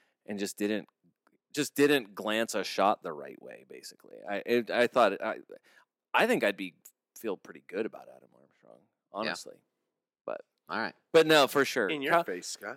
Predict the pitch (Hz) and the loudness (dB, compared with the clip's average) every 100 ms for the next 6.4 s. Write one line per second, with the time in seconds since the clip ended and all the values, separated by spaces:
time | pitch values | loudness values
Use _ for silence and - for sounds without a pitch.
0 | - 247 294 262 285 220 208 220 226 131 | 2 6 6 8 6 8 6 4 4 4
1 | 170 185 185 196 175 160 143 151 151 - | 0 0 -2 2 2 4 4 4 2 0
2 | 156 160 - - 160 175 156 120 117 131 | 0 0 -4 2 4 4 2 -2 -2 0
3 | 131 123 113 _ _ _ _ 139 151 156 | 0 0 -6 _ _ _ _ 2 4 4
4 | 131 135 123 110 - 104 98 82 80 _ | 4 2 2 -2 -4 -2 -2 -6 -16 _
5 | _ _ - 107 101 98 - 104 95 - | _ _ -8 -2 -2 -2 -6 -8 -6 -8
6 | 95 85 82 | -12 -12 -18